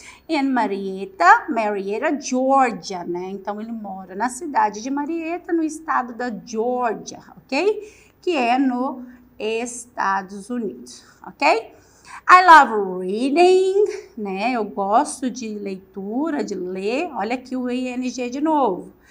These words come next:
And playing, né? Em jogar. fu-, esse aqui é o futebol americano. Playing soccer é futebol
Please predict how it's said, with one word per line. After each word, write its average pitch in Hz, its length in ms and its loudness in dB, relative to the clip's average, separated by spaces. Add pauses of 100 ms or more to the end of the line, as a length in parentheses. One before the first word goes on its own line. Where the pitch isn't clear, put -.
(340)
And 285 500 2 (260)
playing, 269 1200 6 (1160)
né? 202 320 -4
Em 294 560 -2
jogar. 240 540 2
fu-, - 160 -16 (440)
esse 277 260 -2
aqui - 160 -8
é 240 60 0
o 254 40 0
futebol 220 420 -4
americano. 247 540 -2 (180)
Playing 302 460 0
soccer 285 880 0 (360)
é 196 200 -4
futebol 214 760 -6